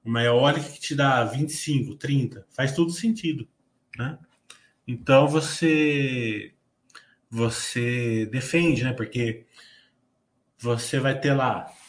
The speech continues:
sei lá, cinco por cento mais I P C A, seis por cento mais I P C A.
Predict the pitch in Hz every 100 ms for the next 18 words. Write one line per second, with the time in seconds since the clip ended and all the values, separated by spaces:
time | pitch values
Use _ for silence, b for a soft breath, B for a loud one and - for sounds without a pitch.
0 | - - 135 127 110 95 - - - 160
1 | 160 143 143 - 151 160 156 151 147 151
2 | 143 143 143 - 143 110 - _ _ _
3 | _ _ _ - - 139 139 135 120 135
4 | 131 139 135 131 135 - 156 120 104